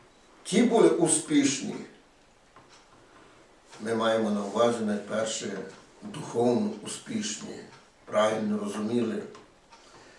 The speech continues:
значення про рост і діяльність,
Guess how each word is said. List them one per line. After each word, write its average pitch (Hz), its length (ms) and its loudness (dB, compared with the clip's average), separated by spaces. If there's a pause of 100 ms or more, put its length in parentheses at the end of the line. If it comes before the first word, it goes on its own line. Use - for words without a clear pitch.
(200)
значення 117 560 -2
про 110 280 -4
рост - 300 -2 (600)
і - 60 -14
діяльність, 120 920 -2